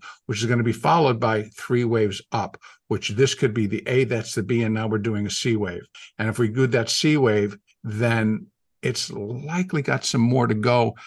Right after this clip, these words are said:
and I would be expecting it to get above that high. If I drop this down to the daily chart, you can see it's much cleaner.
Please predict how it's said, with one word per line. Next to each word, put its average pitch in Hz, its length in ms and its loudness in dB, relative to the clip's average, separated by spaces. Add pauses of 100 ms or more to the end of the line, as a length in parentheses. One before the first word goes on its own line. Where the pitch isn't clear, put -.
(160)
and 120 100 0
I 113 80 4
would 110 180 2
be 107 140 2
expecting 107 540 -2
it 104 140 -4
to 107 60 -4
get 101 140 -2
above 104 500 -4 (320)
that 113 200 -2
high. 107 380 -2
If 107 140 -8
I 107 80 -4
drop 107 300 -4
this 110 200 -4
down 107 240 -4
to 101 120 -8
the 92 120 -8
daily 110 400 -2
chart, 131 440 -2 (360)
you 120 120 -2
can 120 120 -4
see 120 160 -2
it's 110 140 -4
much 110 220 -6
cleaner. 101 400 -6